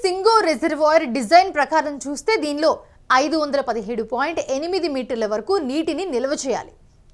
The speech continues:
కానీ మిషన్ భగీరథ అవసరాల కోసం ఐదు వందల ఇరవై పాయింట్ ఐదు సున్నా మీటర్ల వరకు నీరు నిల్వ చేయడానికి గత బీఆర్ఎస్ ప్రభుత్వం అనుమతించింది. So ఈ మేరకు రెండు వేల పదిహేడు అక్టోబర్ ముప్పైన ఉత్తర్వులు జారీ చేసింది.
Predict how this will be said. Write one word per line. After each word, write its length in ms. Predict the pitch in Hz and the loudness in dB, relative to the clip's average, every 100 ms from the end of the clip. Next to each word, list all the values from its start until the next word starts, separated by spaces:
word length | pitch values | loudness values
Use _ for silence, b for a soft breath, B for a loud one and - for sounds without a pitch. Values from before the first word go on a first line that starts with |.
| - | 2
కానీ 380 | 339 339 302 285 b b b 220 | 2 2 -4 -8 b b b -6
మిషన్ 480 | 226 277 415 415 | -2 0 2 2
భగీరథ 440 | 240 262 302 320 262 | 2 0 2 0 2
అవసరాల 360 | 240 247 254 | -2 0 -4
కోసం 340 | 240 233 233 427 b b 220 | -2 -6 -6 -10 b b 0
ఐదు 320 | 247 311 311 | 2 2 -2
వందల 300 | 285 269 247 | -2 -2 -4
ఇరవై 340 | 233 226 226 | -2 -4 -4
పాయింట్ 440 | 220 240 247 320 294 | -8 -2 -2 -2 -2
ఐదు 260 | 202 214 240 | -2 -4 -10
సున్నా 320 | 262 226 214 | -10 -8 -6
మీటర్ల 520 | 196 202 247 302 262 | -6 -6 -6 -6 -4
వరకు 420 | 226 208 381 523 B B B | -6 -4 -2 -2 B B B
నీరు 420 | 233 240 302 415 392 | -4 0 2 2 2
నిల్వ 320 | 226 240 311 294 | -2 -2 -2 0
చేయడానికి 560 | 254 220 208 214 370 B B - | 0 -2 -4 -6 -6 B B -8
గత 220 | 214 262 381 | -2 0 0
బీఆర్ఎస్ 540 | 247 240 214 226 226 | 0 -2 -2 -4 -8
ప్రభుత్వం 380 | 220 202 208 339 - | -10 -10 -10 -12 -10
అనుమతించింది. 640 | 208 233 277 202 190 156 - _ b b b - | -10 -8 -10 -12 -14 -20 -20 _ b b b 0
So 160 | 427 330 | 0 2
ఈ 180 | 339 | 2
మేరకు 340 | 381 359 349 440 | 4 4 4 0
రెండు 180 | 349 311 | 0 0
వేల 120 | 311 | 2
పదిహేడు 420 | 277 254 269 269 | 0 -2 -2 -2
అక్టోబర్ 400 | 226 - 277 233 | -2 -2 -2 -2
ముప్పైన 420 | 233 233 254 277 | -6 -6 -8 -6
ఉత్తర్వులు 400 | 285 202 262 254 | -8 -6 -6 -4
జారీ 280 | 220 220 214 | -2 -2 0
చేసింది. 480 | 226 226 254 403 | -4 -8 -2 -2